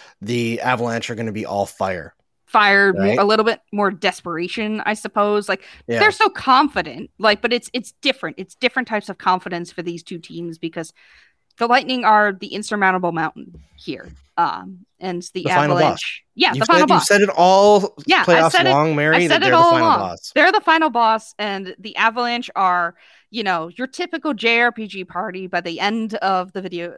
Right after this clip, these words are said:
Speaker 2: the video game. I'm thinking, you know, your
Speaker 1: But
Speaker 2: typical
Speaker 1: will they
Speaker 2: Final
Speaker 1: use all their
Speaker 2: Fantasy sevens.
Speaker 1: elixirs.
Speaker 2: Yes, but I'm thinking of your typical Final Fantasy sevens, uh, you know, at the,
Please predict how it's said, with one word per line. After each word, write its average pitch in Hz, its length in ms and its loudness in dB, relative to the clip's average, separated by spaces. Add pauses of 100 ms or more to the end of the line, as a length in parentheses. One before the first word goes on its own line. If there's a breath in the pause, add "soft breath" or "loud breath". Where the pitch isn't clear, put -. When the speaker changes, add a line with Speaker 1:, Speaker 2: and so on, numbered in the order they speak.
(140)
Speaker 2:
the 196 80 -14
video 175 300 -10
game. 170 240 -14
I'm 190 100 -6
thinking, 208 300 -4
you 196 100 -2
know, 180 100 -6
your 170 140 0
Speaker 1:
But 185 60 0
Speaker 2:
typical 202 220 6
Speaker 1:
will 233 60 4
they 220 140 4
Speaker 2:
Final 190 200 6
Speaker 1:
use 190 140 4
all 196 200 4
their 190 140 6
Speaker 2:
Fantasy 185 100 6
sevens. 180 340 2
Speaker 1:
elixirs. 120 420 -2 (240 loud breath)
Speaker 2:
Yes, 240 360 -2 (160 loud breath)
but 277 100 0
I'm 311 120 0
thinking 311 340 -4
of 254 100 -6
your 262 80 -4
typical 269 400 -6
Final 254 320 0
Fantasy 254 400 -6
sevens, 175 720 -4
uh, 165 380 -2
you 190 100 -12
know, 180 140 -6
at 170 120 -8
the, 180 220 -4